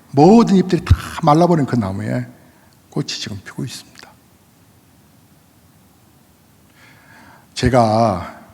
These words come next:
고백했고 제가 말했기 때문에 저의 개인적인 우연일 수도 있을 겁니다. 그래서 제가 속으로 웃으면서 그랬습니다. "야, 이러다가 교주 되겠다."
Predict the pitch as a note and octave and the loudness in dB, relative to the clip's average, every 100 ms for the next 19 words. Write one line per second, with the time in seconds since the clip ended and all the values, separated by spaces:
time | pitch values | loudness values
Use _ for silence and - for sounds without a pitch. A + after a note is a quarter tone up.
0 | _ _ - B2 B2 A#2+ C#3+ - A#2 F3 | _ _ -12 -8 -6 -6 -8 -6 -6 -6
1 | - - - _ _ _ _ - B2+ B2 | -10 -20 -20 _ _ _ _ -6 0 2
2 | G#2+ C3+ C3 D3+ A#2 G#2 G#2+ - A2 - | 2 0 -2 -4 -4 -4 -8 -8 -10 -4
3 | A#2+ C#3+ C#3+ G#2+ G#2+ G#2 G#2+ C#3 E3 C3+ | -2 0 -2 -4 -6 -6 -2 0 0 -2
4 | - A#2 G2+ G2+ B2+ G#2+ D3+ D3+ C3+ F#2+ | -8 -8 -6 -6 -6 -4 -6 -4 -6 -6
5 | - - - _ _ _ _ _ _ _ | -12 -18 -20 _ _ _ _ _ _ _
6 | _ _ _ - _ _ _ _ - G#2+ | _ _ _ -20 _ _ _ _ -10 -8
7 | G#2 G2+ - C3+ A#2+ A2 G#2 B2+ A#2 G#2+ | -6 -6 -6 -4 -2 -4 0 0 0 -4
8 | G2+ - G#2 - - - _ _ - - | -10 -10 -14 -16 -20 -20 _ _ -20 -20
9 | _ - - - B2 G#2+ G#2 G#2+ G#2 - | _ -16 -14 -14 -10 -8 -6 -6 -8 -10
10 | G2+ A2+ G2 G#2+ - | -8 -8 -10 -14 -16